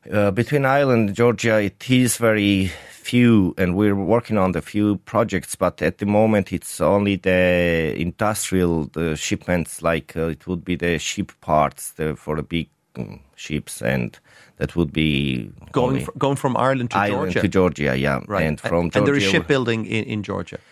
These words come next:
Speaker 1: Uh, well, we have a shi-, shi-, shipyard there, and so, yes, we, we're buying at the moment. But it's very low, and we're working very hard with the Department of Ag-, Agriculture here.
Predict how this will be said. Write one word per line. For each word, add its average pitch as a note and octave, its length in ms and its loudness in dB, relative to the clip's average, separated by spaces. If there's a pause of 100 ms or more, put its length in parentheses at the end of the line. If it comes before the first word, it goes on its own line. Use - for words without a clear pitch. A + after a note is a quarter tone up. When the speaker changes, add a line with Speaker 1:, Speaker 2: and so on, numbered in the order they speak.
(240)
Speaker 1:
Uh, G2+ 240 2
well, A2 200 0
we F#2 100 4
have F#2 220 0
a E2 80 -2
shi-, E2+ 420 -2
shi-, D#2 300 -4
shipyard F2 500 -2 (140)
there, F2 260 2
and D2+ 220 -2
so, D#2 140 -4
yes, D#2 500 -2 (120)
we, C#2+ 140 -4
we're C2+ 240 -4
buying D#2+ 680 -2
at D2+ 100 -8
the - 80 -16
moment. C2+ 540 -4
But E2+ 180 -4
it's - 200 -18
very G#2+ 280 0
low, G2 380 2
and E2+ 180 2
we're F2 160 -2
working F#2+ 420 -2
very E2+ 200 0
hard D#2+ 400 -2
with D#2+ 220 -6
the D#2+ 160 -2
Department E2 560 -6
of D#2 140 -12
Ag-, D#2 320 -4
Agriculture D#2 640 -4
here. D2+ 380 -2